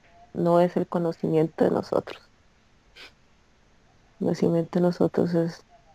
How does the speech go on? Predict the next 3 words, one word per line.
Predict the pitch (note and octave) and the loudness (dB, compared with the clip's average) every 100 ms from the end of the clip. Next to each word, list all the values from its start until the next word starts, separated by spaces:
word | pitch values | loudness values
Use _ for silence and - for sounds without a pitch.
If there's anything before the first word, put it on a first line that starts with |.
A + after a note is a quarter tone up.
| - | -2
de | F3 | 2
amor, | E3 D#3+ D#3 - _ _ _ _ _ _ _ _ _ _ _ _ _ _ | 2 2 -2 -10 _ _ _ _ _ _ _ _ _ _ _ _ _ _
conexión. | - - D#3 - E3 | -2 -2 -2 -2 -4